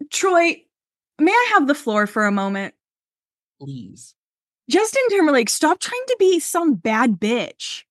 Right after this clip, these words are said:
Speaker 1: What is going on? You, you got Britney, like, saying, "Hey, his song's good, leave him alone."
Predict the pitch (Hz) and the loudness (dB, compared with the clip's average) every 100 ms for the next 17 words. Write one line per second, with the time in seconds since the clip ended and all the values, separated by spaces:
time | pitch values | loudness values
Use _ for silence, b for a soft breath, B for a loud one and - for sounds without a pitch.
0 | _ - 202 302 466 523 - 285 269 254 | _ -4 2 4 4 0 -2 0 2 2
1 | 233 214 247 196 160 180 _ b b 262 | 0 -2 -2 -4 -8 -12 _ b b 2
2 | 427 403 - 254 302 330 427 - _ _ | 2 0 0 0 2 2 0 -2 _ _
3 | _ _ 330 - 277 226 240 - _ _ | _ _ -2 -2 -2 -2 -2 -6 _ _
4 | 240 240 214 - 277 247 247 233 247 220 | -2 0 -2 -4 0 0 0 -2 -2 -2
5 | 220 220 _ _ 269 - 247 247 196 226 | -4 -12 _ _ -6 0 2 2 2 0
6 | 220 214 233 220 240 226 262 254 202 180 | 0 -2 -6 -4 -2 -2 -2 -2 -2 -4
7 | 180 | -8